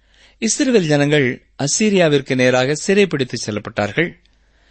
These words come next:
இந்த அசீரியா அப்பொழுது வல்லரசாக இருந்தது. மேலும்,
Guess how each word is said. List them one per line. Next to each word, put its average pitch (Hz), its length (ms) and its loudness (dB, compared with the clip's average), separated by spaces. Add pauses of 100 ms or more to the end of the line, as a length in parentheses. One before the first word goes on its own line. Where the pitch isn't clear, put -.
(160)
இந்த 123 300 -2
அசீரியா 147 640 0 (260)
அப்பொழுது 180 480 0
வல்லரசாக 190 520 0
இருந்தது. 104 520 -2 (800)
மேலும், 202 520 2